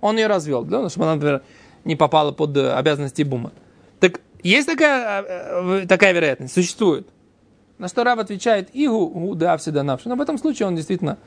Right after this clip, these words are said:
сделал неопра-, непродуманное, так сказать, опрометчивое решение. Всё, в этой,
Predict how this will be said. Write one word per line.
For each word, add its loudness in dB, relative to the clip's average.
сделал 2
неопра-, 0
непродуманное, 0
так -10
сказать, -4
опрометчивое 0
решение. -4
Всё, -6
в -4
этой, -4